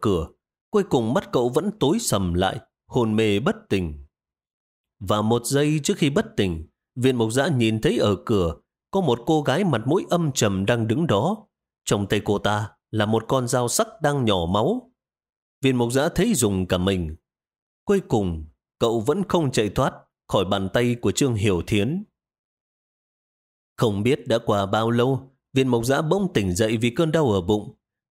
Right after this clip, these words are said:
Cậu mở mắt ra nhìn thì phát hiện mình đang nằm trên giường bệnh trong bệnh viện. Tăng Nam Nam ngồi chơi điện thoại ở bên cạnh, thấy cậu đã tỉnh, cô ta lập tức tiến đến hỏi,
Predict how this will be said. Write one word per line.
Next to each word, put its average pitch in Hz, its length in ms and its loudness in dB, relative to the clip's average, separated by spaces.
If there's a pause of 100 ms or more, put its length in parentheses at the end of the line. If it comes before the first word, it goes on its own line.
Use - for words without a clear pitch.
Cậu 156 100 2
mở 123 180 2
mắt 208 240 -2
ra 180 160 2
nhìn 110 420 0
thì 127 100 -2
phát 208 160 0
hiện 101 280 0 (280)
mình 151 200 0
đang 165 180 0
nằm 113 240 0
trên 139 180 0
giường 104 240 0
bệnh 113 220 -2
trong 120 200 0
bệnh 98 220 0
viện. 98 200 0 (680)
Tăng 117 160 -2
Nam 120 160 0
Nam 120 240 0
ngồi 113 200 2
chơi 165 120 2
điện 107 200 0
thoại 110 200 -2
ở 110 80 2
bên 156 180 0
cạnh, 104 220 0 (360)
thấy 202 100 2
cậu 131 180 0
đã 175 140 0
tỉnh, 98 400 -2
cô 110 100 0
ta 104 160 0
lập 95 220 0
tức 92 180 0
tiến 110 160 2
đến 113 220 2
hỏi, 95 280 -2